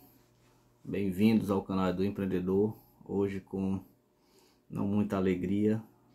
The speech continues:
felizmente, pe-, pelo que tá acontecendo nesse instante na cidade de São Paulo. Incêndio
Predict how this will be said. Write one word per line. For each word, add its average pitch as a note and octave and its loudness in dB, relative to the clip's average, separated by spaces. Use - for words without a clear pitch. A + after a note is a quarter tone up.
felizmente, G2 -2
pe-, G2 0
pelo - -6
que - -14
tá F#2+ -6
acontecendo G2 -4
nesse G2+ -6
instante - -6
na F#2+ 0
cidade G2 -4
de F#2 -6
São F#2+ -4
Paulo. G#2 0
Incêndio G2 0